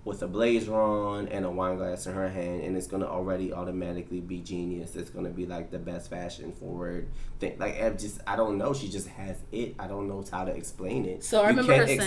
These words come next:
Speaker 1: explain it.
Speaker 2: I remember
Speaker 1: You
Speaker 2: her
Speaker 1: can't
Speaker 2: saying
Speaker 1: explain having it. Like,
Speaker 2: for
Speaker 1: it's, it's it.
Speaker 2: Anti, for Anti, I remember her saying that she named it Anti because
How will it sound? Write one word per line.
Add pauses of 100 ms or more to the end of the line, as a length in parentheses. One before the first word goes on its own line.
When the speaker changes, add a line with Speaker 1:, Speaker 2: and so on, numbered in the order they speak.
(160)
Speaker 1:
explain
it.
Speaker 2:
I
remember
Speaker 1:
You
Speaker 2:
her
Speaker 1:
can't
Speaker 2:
saying
Speaker 1:
explain
having
it.
Like,
Speaker 2:
for
Speaker 1:
it's, (180)
it's
it.
Speaker 2:
Anti,
for
Anti,
I
remember
her
saying
that
she
named
it
Anti
because